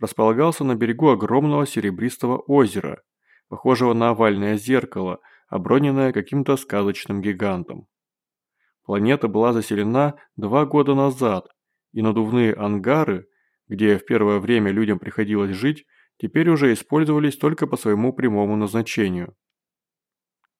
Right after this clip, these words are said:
Большинство колонистов уже успели обзавестись собственными домами.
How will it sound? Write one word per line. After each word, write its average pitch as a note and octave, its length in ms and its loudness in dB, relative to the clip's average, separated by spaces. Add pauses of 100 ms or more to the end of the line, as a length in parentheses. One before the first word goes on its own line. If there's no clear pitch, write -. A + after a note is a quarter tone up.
Большинство G#2 460 -2
колонистов A2+ 720 -2 (320)
уже A2+ 240 0
успели C#3 380 0
обзавестись G#2+ 640 -2 (100)
собственными A2 640 -4
домами. A2 520 -2